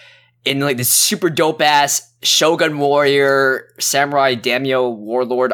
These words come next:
armor, like, sorta like his father in, like, the pilot, except it has, like, a lot crazier horns going on in the helmet. So I'm really interested about that costume. I don't know if that's gonna be his permanent costume or just, like, some alternate variant D L C in the fir-, in the first episode. I don't know.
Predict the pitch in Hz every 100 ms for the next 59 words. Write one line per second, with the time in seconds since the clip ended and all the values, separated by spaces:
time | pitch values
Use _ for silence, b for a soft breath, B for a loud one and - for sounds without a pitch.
0 | - 113 120 135 135 135 b b b b
1 | - 135 - 151 139 139 123 - 123 135
2 | 139 147 135 127 123 120 117 120 127 143
3 | - b b b 120 - 135 135 143 143
4 | - 135 139 143 - - 143 143 123 139
5 | 127 - 131 143 143 139 147 147 147 147
6 | 143 147 156 160 - B B B - 160
7 | 233 202 165 - 165 143 131 131 127 117
8 | - 127 139 143 139 131 - 131 117 -
9 | 147 147 147 135 123 - 135 120 120 -
10 | 110 101 - 139 151 190 214 214 170 196
11 | 214 180 190 202 - 196 131 117 - -
12 | 127 131 143 127 - - 101 92 127 147
13 | 120 -